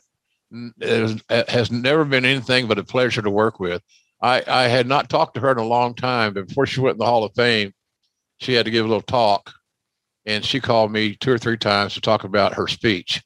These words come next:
Just, you know, uh, what I thought and some ground rules. I said, "Well, you know, Vince is gonna lay the ground rules. He's gonna, he, he's not gonna give you the time that you probably believe you need to tell your story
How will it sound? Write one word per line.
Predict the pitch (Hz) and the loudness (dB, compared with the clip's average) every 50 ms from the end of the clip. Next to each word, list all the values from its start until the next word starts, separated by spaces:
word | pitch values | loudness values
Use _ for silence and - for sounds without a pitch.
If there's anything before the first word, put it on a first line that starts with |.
| _ _ _ _ _ _ _ _ _ _ _ _ - | _ _ _ _ _ _ _ _ _ _ _ _ -2
Just, | 117 113 110 - - _ _ _ _ _ _ _ _ _ _ - | 0 0 0 0 -4 _ _ _ _ _ _ _ _ _ _ -8
you | 113 101 | -2 0
know, | 98 92 90 90 92 | 2 2 4 4 4
uh, | 87 92 90 92 90 87 95 - - _ _ _ _ _ _ _ _ | 2 2 2 2 2 0 -2 -4 -8 _ _ _ _ _ _ _ _
what | - 120 110 | -2 0 2
I | 107 98 | 2 2
thought | - - 113 110 110 107 107 104 - - | 2 2 2 4 4 4 4 2 0 -4
and | 104 95 87 _ _ _ _ _ _ _ _ _ - | -14 -20 -20 _ _ _ _ _ _ _ _ _ -6
some | - 117 110 | -4 -4 -2
ground | 101 110 113 117 120 117 113 104 | 0 2 2 4 4 4 4 4
rules. | 104 107 107 107 107 107 110 104 - - 104 | 4 4 4 4 4 4 2 2 0 -2 -4
I | 98 | -4
said, | - - 113 | -2 0 0
"Well, | 123 123 | 0 0
you | 117 - 120 113 | 0 -2 -4 -6
know, | 95 92 | -4 -2
Vince | 135 160 - - | 0 0 2 2
is | |
gonna | 131 135 117 113 | 0 2 2 2
lay | 113 110 | 2 2
the | 107 98 | 0 0
ground | 107 110 113 113 113 107 95 85 | 0 2 2 2 2 0 -2 -6
rules. | 80 78 71 71 - - - - _ _ _ _ _ _ _ _ - | -8 -8 -10 -10 -12 -14 -14 -16 _ _ _ _ _ _ _ _ -2
He's | 143 139 - | 0 2 2
gonna, | 151 139 127 117 104 - | 4 2 2 2 0 0
he, | 113 135 123 | 0 0 0
he's | - - 117 123 - - | 0 -2 -2 -2 0 0
not | 143 151 151 | 0 0 2
gonna | 156 139 127 | 2 0 0
give | 113 131 143 139 | 0 0 0 0
you | 131 113 | 0 -2
the | 101 95 | -4 -4
time | - - 135 139 135 135 127 123 110 | -6 -2 0 0 2 2 2 0 -2
that | 90 - - | -4 -6 -4
you | 131 117 - _ _ | -4 -6 -6 _ _
probably | - 135 131 123 107 | 0 0 0 0 0
believe | 98 107 104 110 113 120 107 | 0 0 2 2 2 2 2
you | 107 101 90 | 0 -4 -4
need | 92 98 120 127 127 117 104 92 92 95 90 - _ _ _ _ _ _ _ - | -4 -2 0 2 2 2 2 0 -2 -4 -6 -8 _ _ _ _ _ _ _ -12
to | 113 | -8
tell | 113 - 143 120 113 | -2 0 2 2 2
your | 113 101 - | 2 2 0
story | - - - - 143 139 120 95 82 73 80 87 - | 0 -2 0 2 2 2 2 2 0 -4 -8 -12 -16